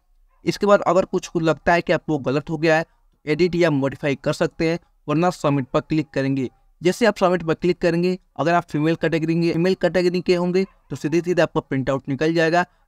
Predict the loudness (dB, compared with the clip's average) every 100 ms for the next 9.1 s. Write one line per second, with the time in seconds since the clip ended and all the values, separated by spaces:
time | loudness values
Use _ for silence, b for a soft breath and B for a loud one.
0 | -4 -2 0 0 0 0 0 0 0 0
1 | 0 0 -2 -4 -4 -4 0 0 0 0
2 | -2 -2 _ _ -6 -2 0 0 -2 -2
3 | 0 0 0 -2 0 -2 -4 -4 -2 0
4 | -2 _ -6 -4 -2 -4 -4 -8 -6 -4
5 | -2 0 2 2 2 0 -2 -4 0 0
6 | -2 -6 -4 -2 -2 -2 -4 -2 -2 -2
7 | 0 0 0 0 0 2 2 2 0 0
8 | 2 0 0 -4 -2 -2 2 0 0 -2